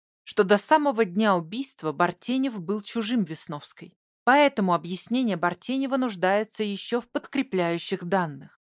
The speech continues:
Оно нуждается в них и потому ещё, что установка взгляда на этот момент важна для понимания момента самого преступления. Весновская, по моему мнению, могла незаметно приучить себя к Бартеневу,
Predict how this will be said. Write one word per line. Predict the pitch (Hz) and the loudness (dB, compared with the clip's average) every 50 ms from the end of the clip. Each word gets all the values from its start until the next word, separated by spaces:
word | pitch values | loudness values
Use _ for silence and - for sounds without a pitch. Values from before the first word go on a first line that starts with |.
| _ _ - | _ _ 2
Оно | - 247 285 339 330 | 4 4 6 6 4
нуждается | 311 269 214 185 165 185 185 185 190 190 - 226 208 | 4 2 0 2 2 4 4 4 4 2 0 -4 -2
в | 208 | 0
них | 214 220 220 - | 0 0 0 -2
и | 226 | -4
потому | 180 202 185 - 170 165 185 233 269 | -6 -4 0 0 2 2 2 0 -2
ещё, | 240 180 - - - - 170 160 _ _ _ _ _ _ _ | -4 -4 -8 -10 -12 -14 -14 -16 _ _ _ _ _ _ _
что | - - - 233 247 | -10 2 4 4 4
установка | 240 - - 254 254 285 - - - 226 | 4 4 2 4 4 2 0 2 0 0
взгляда | 208 196 185 185 214 226 247 262 269 254 190 185 | 0 0 0 0 0 2 2 0 0 0 0 0
на | 180 180 175 | 0 0 0
этот | 175 175 165 - | -2 -4 -6 -4
момент | 170 165 165 160 165 180 208 240 233 _ _ _ _ _ _ _ _ _ - | -4 -2 -2 -2 -4 -4 -4 -6 -6 _ _ _ _ _ _ _ _ _ 2
важна | 160 190 196 190 - 196 202 233 269 | 6 6 6 6 6 2 2 2 0
для | - 254 254 | 0 0 -2
понимания | - - 220 196 190 185 196 240 247 233 240 226 | 0 2 0 0 2 0 0 0 0 -2 -2 0
момента | 214 208 196 190 190 208 233 233 214 - 240 | 0 0 0 0 -2 -2 -2 -4 -2 -4 -4
самого | - - 240 220 220 214 170 170 | -4 -2 0 2 2 2 2 0
преступления. | 160 - 180 - - - 175 - 196 190 190 175 156 143 143 156 165 _ _ _ _ _ _ _ _ - | -2 -4 -8 -10 -10 -14 -12 -6 -2 -2 -2 -2 -2 -8 -12 -18 -20 _ _ _ _ _ _ _ _ -6
Весновская, | - 180 214 202 - 254 269 311 320 - - - - 190 165 | -2 -2 0 0 0 0 2 2 2 0 -4 -6 -2 -2 -2
по | 165 - 175 | 0 0 0
моему | 175 175 175 175 175 170 | 0 0 0 0 0 0
мнению, | 170 175 170 180 214 254 269 226 185 160 156 156 _ _ _ _ _ _ - | 0 0 0 0 0 0 -2 -4 -4 -8 -12 -18 _ _ _ _ _ _ -4
могла | 165 180 277 294 294 240 277 285 | 2 2 4 4 4 4 4 4
незаметно | 277 269 254 233 247 240 240 254 254 - 233 233 | 4 2 2 2 2 2 2 0 -2 0 -2 -2
приучить | 226 - 262 262 262 262 254 - - - 285 - | -2 -2 -2 -2 -2 -2 -4 -6 -6 -8 -8 -8
себя | - - 233 175 208 214 | -6 -8 -4 -2 -2 -2
к | 190 180 | 0 0
Бартеневу, | 185 208 214 - - - 220 208 175 151 147 151 - - | 0 -2 -2 -2 -8 -4 -4 -2 -2 -4 -8 -14 -18 -20